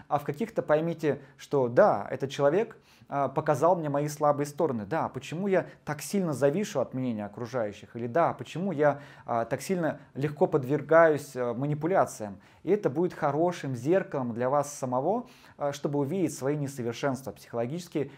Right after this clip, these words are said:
которые, укрепив, вы можете стать более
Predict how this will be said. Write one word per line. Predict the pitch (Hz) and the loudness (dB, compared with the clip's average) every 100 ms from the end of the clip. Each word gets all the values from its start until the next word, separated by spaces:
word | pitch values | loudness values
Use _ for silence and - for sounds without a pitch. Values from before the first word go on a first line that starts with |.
| - | -16
которые, | - 147 147 170 151 120 | -4 -2 2 4 6 2
укрепив, | - 147 147 143 196 240 | 0 -6 -4 -6 -6 -6
вы | 139 | -4
можете | 123 147 147 - | -2 -2 -2 -8
стать | - 139 135 - - - | 0 2 2 -2 -20 -14
более | 120 131 175 170 135 107 | -4 2 6 6 4 2